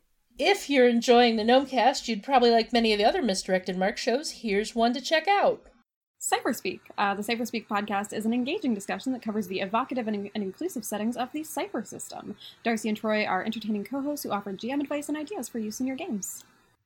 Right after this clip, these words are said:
Speaker 1: You can find all of us at gnomestew dot com, at Gnomestew on Twitter, and Gnomestew on Facebook. Gnomes, where else can we find you on the internet? Jen?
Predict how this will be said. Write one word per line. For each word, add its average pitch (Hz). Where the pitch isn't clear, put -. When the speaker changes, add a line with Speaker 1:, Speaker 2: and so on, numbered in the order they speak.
Speaker 1:
You 202
can 202
find 214
all 254
of 262
us 269
at 254
gnomestew 262
dot 269
com, 349
at 240
Gnomestew 262
on 262
Twitter, 339
and 202
Gnomestew 254
on 285
Facebook. 330
Gnomes, 262
where 285
else 294
can 254
we 220
find 220
you 202
on 190
the 190
internet? 180
Jen? 220